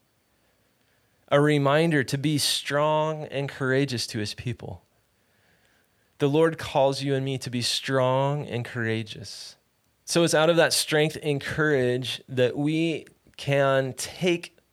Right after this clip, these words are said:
what the Lord has promised to us. And when I think about the story of the building for Heritage was just that. There was a promise, but there wasn't necessarily just like the Lord handed it over to us and said, "Oh yeah,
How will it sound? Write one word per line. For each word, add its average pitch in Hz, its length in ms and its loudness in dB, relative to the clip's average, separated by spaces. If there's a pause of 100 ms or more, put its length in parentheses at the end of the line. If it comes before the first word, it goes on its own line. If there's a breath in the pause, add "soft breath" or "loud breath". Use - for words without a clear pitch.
(600)
what 151 220 2
the 147 100 2
Lord 143 300 2
has 131 360 2
promised 131 640 -2
to - 100 -6
us. - 440 -8 (480 soft breath)
And 139 100 2
when 143 100 4
I 143 60 6
think 160 220 0
about 135 400 2
the 131 100 2
story 151 560 2
of 123 160 2
the 123 80 -6
building 127 420 0
for 120 200 0
Heritage 117 720 -2
was 110 200 -4
just - 340 -2
that. 117 340 0 (420 soft breath)
There 151 140 6
was 147 180 4
a 139 80 4
promise, 147 720 0
but 131 160 -2
there 139 160 4
wasn't 151 540 2
necessarily 135 760 2
just 120 280 -2
like 117 180 0
the 110 80 -2
Lord 113 260 0
handed 123 540 -4
it 104 100 -4
over 107 280 0
to - 120 -6
us 98 140 -6
and 90 60 -12
said, 90 140 -2
"Oh 104 120 2
yeah, 107 240 0